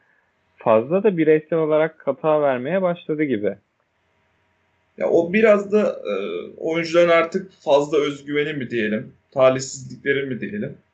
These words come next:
Speaker 2: Ama evet, çok fazla yaşanmaya başladı. Ama sonuçta yani Robertson hatasını telafi edip gidip golünü attı.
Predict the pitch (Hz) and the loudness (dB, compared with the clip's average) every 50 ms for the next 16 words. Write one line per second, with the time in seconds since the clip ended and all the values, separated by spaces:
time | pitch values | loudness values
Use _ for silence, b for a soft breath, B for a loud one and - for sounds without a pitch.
0 | _ _ _ _ _ - 156 180 196 196 156 - - 180 170 170 175 180 160 156 | _ _ _ _ _ -2 0 2 2 2 2 2 2 2 2 4 4 4 4 4
1 | 147 131 127 117 117 110 - - 117 113 113 113 113 113 107 101 104 104 101 - | 4 4 2 0 0 0 -2 -6 -6 -6 -4 -2 -2 -2 -2 0 -2 -2 -4 -4
2 | - 98 101 120 165 202 214 - - _ _ _ _ _ _ _ _ _ _ _ | -8 -12 -10 -8 -8 -8 -8 -10 -16 _ _ _ _ _ _ _ _ _ _ _
3 | _ _ _ _ _ _ _ _ - - 165 175 175 175 190 170 147 - - 170 | _ _ _ _ _ _ _ _ -10 -8 -6 -6 -2 -2 0 -2 -2 -2 2 4
4 | 170 160 151 143 135 135 151 151 147 156 147 - - 160 160 160 107 - _ _ | 4 6 6 4 4 4 2 2 2 0 -4 -8 -10 -14 -14 -14 -16 -18 _ _
5 | _ _ _ _ _ _ _ _ _ _ _ 151 151 147 165 151 151 147 170 165 | _ _ _ _ _ _ _ _ _ _ _ -4 -2 0 2 0 0 0 -2 -6
6 | 151 - 160 147 147 147 143 147 143 127 - - - - - - 131 139 143 143 | -6 -2 0 2 2 2 2 0 -2 -2 -4 -4 -8 -14 -16 -16 -16 -16 -16 -8
7 | 143 147 143 143 143 147 143 131 117 - - - _ - 113 123 131 | -4 -2 -2 -2 -2 0 0 0 0 0 -4 -12 _ -14 -12 -12 -14